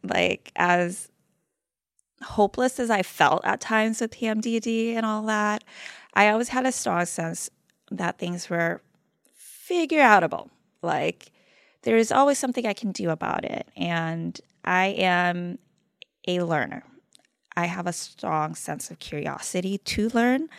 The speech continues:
And so I have always researched anything that I was curious about. Like, I will Google everything.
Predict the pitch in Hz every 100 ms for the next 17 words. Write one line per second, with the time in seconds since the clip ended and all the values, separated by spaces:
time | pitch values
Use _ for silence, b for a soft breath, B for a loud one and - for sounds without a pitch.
0 | B B B B - 190 180 - 185 175
1 | 170 - 180 208 240 202 175 180 165 156
2 | - 143 - - 151 - 143 151 139 -
3 | - - - 127 - - - - - _
4 | _ _ _ - 185 123 - - 190 190
5 | 175 180 170 127 - - - 175 170 165
6 | 147 160 - -